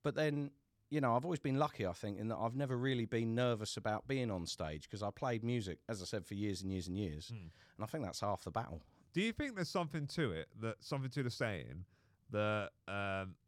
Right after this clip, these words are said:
Speaker 2: every comedian wants to be a songwriter and every song-, and every musician, oh, no, every comedian wants to be a musician?
Speaker 1: Yeah.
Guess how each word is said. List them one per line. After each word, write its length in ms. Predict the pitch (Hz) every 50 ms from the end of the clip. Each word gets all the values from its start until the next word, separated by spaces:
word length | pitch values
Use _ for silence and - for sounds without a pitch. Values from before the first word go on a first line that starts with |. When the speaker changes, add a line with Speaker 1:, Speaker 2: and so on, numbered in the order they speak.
| _ _ _ -
Speaker 2:
every 340 | 135 147 135 120 131 135 117
comedian 480 | - 131 127 127 127 117 117 113 113
wants 200 | 113 107 107 104 -
to 60 | 107
be 100 | 107 107
a 40 | 107
songwriter 680 | - - 104 101 101 95 87 85 87 - - 92 87
and 100 | 92 92
every 200 | 98 98 95 98
song-, 300 | 95 - 107 101 95 92 - -
and 140 | 104 101 101
every 300 | 98 101 92 98 95 95
musician, 380 | 98 101 101 104 104 - - -
oh, 160 | 120 113 104
no, 260 | 104 110 107 90 85 - _ _ _ _ -
every 180 | - 156 165 156
comedian 320 | 170 160 151 139 131 127
wants 140 | 123 120 -
to 60 | 123
be 60 | 123
a 40 | 117
musician? 520 | 110 107 95 113 98 - - 65 76 95 98 - _ _ -
Speaker 1:
Yeah. 200 | 135 113 95